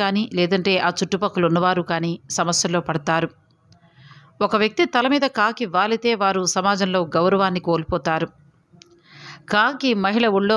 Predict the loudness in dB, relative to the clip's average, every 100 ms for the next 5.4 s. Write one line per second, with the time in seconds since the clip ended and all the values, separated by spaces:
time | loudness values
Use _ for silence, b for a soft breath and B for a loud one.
0 | 2 0 -2 -4 -4 -2 -2 -2 -4 -4
1 | -6 -6 -6 -2 -2 -2 -4 -4 -2 0
2 | 0 -2 -2 -2 -4 -4 -4 -2 -2 -2
3 | -2 -2 -4 -2 -2 -2 -4 -8 -20 -20
4 | -20 B B B B B -4 0 2 2
5 | 0 2 2 2